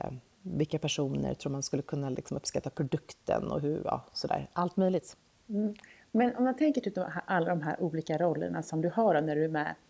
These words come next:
Speaker 2: i, i T V så är du ju expert,
Speaker 1: Mm.
Speaker 2: eh, när du är med. Eh, och när du poddar så har, har väl du och Ebba kanske en annan typ av relation. Men märker att du blir bemött på olika sätt beroende på vilken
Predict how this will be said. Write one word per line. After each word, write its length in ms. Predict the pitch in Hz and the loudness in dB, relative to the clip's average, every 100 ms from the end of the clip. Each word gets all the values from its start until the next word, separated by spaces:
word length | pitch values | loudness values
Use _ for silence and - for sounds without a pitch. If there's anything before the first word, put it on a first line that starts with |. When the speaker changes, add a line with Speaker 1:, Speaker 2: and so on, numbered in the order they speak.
| _ _ _ - - - | _ _ _ -12 -10 -2
Speaker 2:
i, 280 | 170 165 165 | 0 2 2
i 20 | |
T 260 | - 240 | 8 10
V 100 | 220 | 10
så 120 | 220 - | 6 6
är 200 | 170 175 | 6 6
du 60 | |
ju 120 | 165 | 6
expert, 720 | - - - - - - - - - | 2 0 2 2 0 -10 -12 -10 -2
Speaker 1:
Mm. 320 | 165 151 135 | 2 2 2
Speaker 2:
eh, 200 | 160 156 | 6 6
när 120 | 156 151 | 6 2
du 120 | 156 | 2
är 60 | |
med. 260 | 151 80 151 - - - 175 | 4 4 4 -2 -16 -8 4
Eh, 260 | 170 160 | 8 8
och 100 | - | 6
när 140 | 180 175 | 6 8
du 80 | 180 | 6
poddar 460 | - 202 170 170 | 4 4 6 6
så 140 | 175 190 | 6 6
har, 160 | 170 | 6
har 280 | - 170 175 | 4 4 2
väl 100 | 160 | 2
du 240 | 175 165 160 | 0 0 -2
och 180 | - - | -2 2
Ebba 300 | 160 156 156 | 0 0 -2
kanske 280 | 160 156 165 | -2 -4 -2
en 40 | |
annan 260 | 160 160 175 | 0 0 -2
typ 220 | 160 160 | -4 -4
av 60 | |
relation. 320 | 156 160 - 170 | -4 -4 -2 -2
Men 100 | 165 - - - | -2 -6 -12 2
märker 380 | 208 208 208 208 | 8 8 10 6
att 100 | 208 | 6
du 100 | 214 | 4
blir 320 | 190 214 214 - _ _ _ - - | 8 8 6 -2 _ _ _ -4 8
bemött 500 | 220 226 294 - - | 10 10 8 4 -2
på 140 | - 233 | 4 6
olika 420 | 180 185 185 180 | 6 2 2 0
sätt 420 | - 277 - - | 4 4 2 -2
beroende 440 | 185 180 175 170 165 | 2 4 4 4 2
på 260 | - 170 | 4 2
vilken 640 | 160 175 165 - 170 170 | 4 2 0 -2 0 0